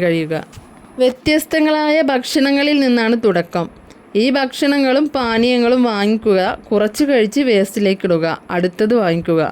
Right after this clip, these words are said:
കാരണം എല്ലാം കഴിക്കണമല്ലോ. അവസാനം ഭക്ഷണങ്ങൾ വേസ്റ്റായത് കാണുമ്പോൾ ഒരു നേരത്തെ ഭക്ഷണത്തിനായി അലയുന്നവരെയാണ് ഓർമ്മ വരിക. ചെക്കനെയും പെണ്ണിനെയും സ്വീകരിക്കുന്ന രീതികൾ അതിലും ബോറാണ്.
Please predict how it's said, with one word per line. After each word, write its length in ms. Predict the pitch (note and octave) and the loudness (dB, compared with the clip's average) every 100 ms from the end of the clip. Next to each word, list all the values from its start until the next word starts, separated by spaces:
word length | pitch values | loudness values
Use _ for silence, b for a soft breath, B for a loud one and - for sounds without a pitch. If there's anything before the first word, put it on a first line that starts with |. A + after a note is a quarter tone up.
| B B B | B B B
കാരണം 460 | - A#3+ B3+ C4+ D4+ | -4 -2 0 2 0
എല്ലാം 440 | - A#3 B3 C4 D4+ | 0 0 2 2 0
കഴിക്കണമല്ലോ. 720 | D4 B3+ A#3+ B3 A#3+ G#3 G3+ E3+ - | 0 0 0 0 2 2 2 0 -2
അവസാനം 580 | F3 F3+ G#3 G#3 A3 B3+ | -2 -2 -2 -2 0 0
ഭക്ഷണങ്ങൾ 580 | A3 G3+ - A#3 A#3+ C4 G#3 | -2 -4 -2 0 2 0 0
വേസ്റ്റായത് 680 | G3+ G3+ A3 - C4+ B3+ C4 | 0 2 0 -2 -2 0 0
കാണുമ്പോൾ 500 | A#3+ G3+ F#3+ F#3+ C4+ B B B - | 0 0 0 0 -2 B B B 0
ഒരു 220 | A3 D#4 | 2 2
നേരത്തെ 560 | D4 B3+ A#3 A3+ C4+ C4+ | 2 2 0 -2 0 0
ഭക്ഷണത്തിനായി 840 | A#3+ A3 C4+ C4 A#3+ A3+ G#3 G#3+ A#3 | 0 -2 0 0 2 0 2 0 0
അലയുന്നവരെയാണ് 1000 | G3 F#3+ G3 G#3+ A3+ A#3 A#3+ B3 F#3 F#3+ A3+ | -2 -2 2 2 2 2 2 2 2 0 -2
ഓർമ്മ 360 | F#3+ F3+ F3+ G3+ | 0 0 2 2
വരിക. 300 | F#3+ E3 D#3+ D#3+ - - - B B B B B - | 2 2 0 -4 -8 -20 -20 B B B B B -4
ചെക്കനെയും 720 | G#3 G3+ - B3 C4 C#4 D#4 | -4 -4 -2 0 0 2 0
പെണ്ണിനെയും 580 | C#4+ B3+ C4 C4 B3 C4+ | 2 2 2 2 2 0
സ്വീകരിക്കുന്ന 720 | - A#3 G#3+ G3+ A#3 A#3+ B3 | 0 0 0 0 0 0 0
രീതികൾ 460 | C4 A#3 G#3 G#3+ A#3 - | 2 0 0 0 0 -2
അതിലും 440 | F3 E3+ G3 A#3 A3+ | -4 -2 0 2 2
ബോറാണ്. 440 | F#3+ F3 E3 D3+ | 0 -2 -2 -4